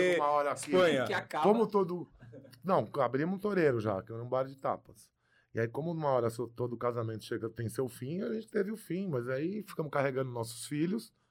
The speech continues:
Speaker 1: que carregamos até hoje.
Speaker 3: Mas como é que surgiu a ideia do Toureiro, Ju?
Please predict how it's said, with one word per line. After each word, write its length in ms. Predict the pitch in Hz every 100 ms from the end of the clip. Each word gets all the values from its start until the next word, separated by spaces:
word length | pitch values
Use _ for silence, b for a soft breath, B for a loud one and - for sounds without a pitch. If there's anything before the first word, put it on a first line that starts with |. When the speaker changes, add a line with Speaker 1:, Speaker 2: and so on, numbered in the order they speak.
| -
Speaker 1:
que 80 | -
carregamos 500 | 139 147 131 135 147
até 240 | 147 160
hoje. 360 | 147 147 175 - _
Speaker 3:
Mas 220 | 156 180 180 175
como 160 | 190 208
é 40 |
que 160 | 208 190
surgiu 440 | 196 180 143 156
a 60 | 139
ideia 260 | 131 135
do 100 | 127
Toureiro, 460 | - 135 127 117 120
Ju? 180 | 117